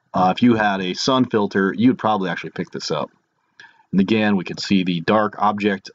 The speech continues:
hiding behind the clouds here. This is catching up on a lot of cameras in the Southwest. Met webcam to Mexico, it's everywhere.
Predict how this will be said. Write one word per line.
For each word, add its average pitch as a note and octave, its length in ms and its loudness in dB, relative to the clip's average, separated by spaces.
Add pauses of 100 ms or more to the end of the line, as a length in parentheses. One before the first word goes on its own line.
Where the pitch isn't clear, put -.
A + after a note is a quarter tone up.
hiding F#2+ 240 0
behind E2+ 220 -2
the F2 60 -6
clouds G2+ 420 0
here. F2+ 340 -2 (1000)
This A#2 180 0
is A#2+ 160 2
catching A#2+ 420 -2
up G#2+ 140 0
on G#2 80 0
a G2+ 60 0
lot B2 260 2
of - 80 -4
cameras A2+ 360 -2
in A2+ 40 2
the A2 80 0
Southwest. G2 720 -2 (960)
Met A#2 200 2
webcam A#2+ 380 0
to A#2 60 -2
Mexico, A2+ 640 -2
it's G2+ 260 -6
everywhere. F#2 500 -2